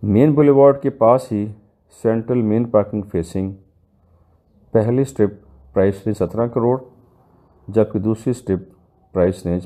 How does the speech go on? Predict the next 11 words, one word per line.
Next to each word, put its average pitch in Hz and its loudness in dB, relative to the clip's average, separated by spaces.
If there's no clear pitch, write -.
पन्द्रह 95 -2
करोड़ 69 -8
है। 76 -16
इसी 135 -2
दूसरी 139 0
स्ट्रिप 143 -4
वाली 110 2
कटिंग 120 -2
की 117 -4
बैक 98 2
पे 98 -2